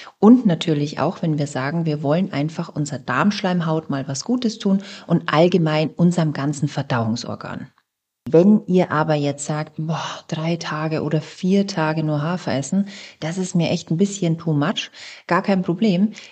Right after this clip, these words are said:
Ihr könnt euch auch einfach mal einen Hafertag pro Woche einbauen. Auch das hat schon extrem positive Auswirkungen, denn auch hier wird euer Blutzuckerspiegel wieder für einige Zeit reguliert und einfach eingestellt.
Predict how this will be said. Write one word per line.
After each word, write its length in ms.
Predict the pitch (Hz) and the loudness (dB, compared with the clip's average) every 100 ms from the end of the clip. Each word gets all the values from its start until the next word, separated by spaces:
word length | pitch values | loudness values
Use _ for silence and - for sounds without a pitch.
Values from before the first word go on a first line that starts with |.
| - | 4
Ihr 180 | 190 | 4
könnt 380 | 190 208 247 240 | 4 4 4 4
euch 260 | 175 170 - | 2 0 -2
auch 220 | 165 - | -4 -2
einfach 360 | 185 214 208 - | -2 0 -2 0
mal 240 | 180 175 - | 0 -2 0
einen 400 | 180 180 170 165 | 0 2 0 -2
Hafertag 680 | 302 - 160 - 147 156 - | -2 0 0 0 -2 -4 0
pro 160 | 196 | 4
Woche 240 | 233 - 123 | 4 2 -2
einbauen. 500 | 120 110 107 101 104 - - - - | -2 -2 -4 -6 -6 -10 -20 -8 0
Auch 300 | 156 165 - | 0 0 -2
das 360 | 165 208 - | 0 0 -2
hat 180 | 170 - | -6 -4
schon 260 | 165 160 - | -2 -2 -2
extrem 580 | 160 - - 185 208 | -6 -6 -2 2 2
positive 680 | 214 - 208 208 214 185 180 | 0 -2 0 0 0 -2 -2
Auswirkungen, 920 | 160 202 - 139 135 - 127 135 202 233 - - - - | 0 -2 -2 -4 -4 -2 -2 2 2 0 -8 -18 -8 0
denn 300 | 170 208 - | 2 2 0
auch 200 | 147 - | -2 -4
hier 320 | - 196 220 | -2 2 2
wird 280 | 185 190 - | 0 -2 -2
euer 200 | 156 147 | -2 -2
Blutzuckerspiegel 1160 | 151 170 226 - 202 185 - - 185 175 175 | -2 -2 -2 -4 -4 -2 -4 -4 -2 0 0
wieder 200 | 165 165 | 0 -2
für 340 | 160 - 147 143 - - - | -2 -2 0 -2 -6 -18 -2
einige 380 | 143 170 175 160 | 0 2 0 -2
Zeit 420 | - 147 156 156 _ - | -4 -2 -2 -4 _ -4
reguliert 640 | 160 160 160 151 180 254 - - - - | 0 0 0 2 2 2 -2 -18 -20 0
und 180 | 185 - | 2 2
einfach 380 | 156 156 160 | 0 -2 -4
eingestellt. 640 | - 160 143 - 110 98 | 0 0 0 -4 -6 -8